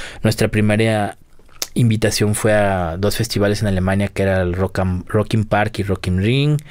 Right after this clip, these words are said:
Este, íbamos a abrir los escenarios, ciertos escenarios. Estábamos bien temerosos porque decimos, "Güey, pues nadie nos va a conocer, nadie va a ir". Y fue todo lo contrario. O sea, las dos veces había gente. Este,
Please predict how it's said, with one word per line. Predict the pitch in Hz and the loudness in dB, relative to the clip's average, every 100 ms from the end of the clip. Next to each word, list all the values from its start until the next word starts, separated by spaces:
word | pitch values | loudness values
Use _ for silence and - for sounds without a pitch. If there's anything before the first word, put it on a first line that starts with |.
| - - - - - - | -12 -10 -10 -14 -18 -4
Este, | 98 - - 90 87 | -4 -2 -2 0 2
íbamos | 98 113 113 113 | 2 4 2 2
a | 107 | 0
abrir | 104 113 151 139 | 2 4 4 2
los | 117 - | 0 -2
escenarios, | - 98 104 113 113 113 | -2 2 2 2 0 0
ciertos | - 107 107 | -4 -4 -2
escenarios. | 104 92 95 110 107 101 113 - - | 0 0 0 0 0 0 -2 -8 -12
Estábamos | - 92 92 92 92 - - - | -6 -2 0 0 -2 0 2 2
bien | 92 92 | 2 2
temerosos | 90 90 92 98 | 2 2 2 0
porque | 95 95 | -2 -2
decimos, | 95 98 143 | -2 -2 0
"Güey, | 143 | -2
pues | 120 101 | -2 -2
nadie | 110 117 | 0 0
nos | 104 90 | -2 -4
va | |
a | 101 | -4
conocer, | 101 92 - - 107 104 | -4 -4 -2 -2 0 0
nadie | 101 98 | 0 0
va | 95 | 0
a | 95 | 2
ir". | 120 139 - - - | 0 -2 -8 -14 -6
Y | - | -2
fue | 101 110 | 2 4
todo | - 123 | 4 4
lo | 131 | 2
contrario. | 117 101 110 123 143 160 214 | 2 0 2 2 2 0 0
O | 143 | -4
sea, | - 110 | -2 0
las | 98 98 | 0 0
dos | 107 | 0
veces | 113 113 117 - | 2 0 0 -4
había | - 98 98 98 | -4 0 0 0
gente. | - 107 107 113 147 - - - - - - - - | 0 0 0 0 -2 -8 -20 -18 -16 -14 -14 -14 -4
Este, | - 92 - - 92 85 87 | -2 -2 -4 -2 0 0 -2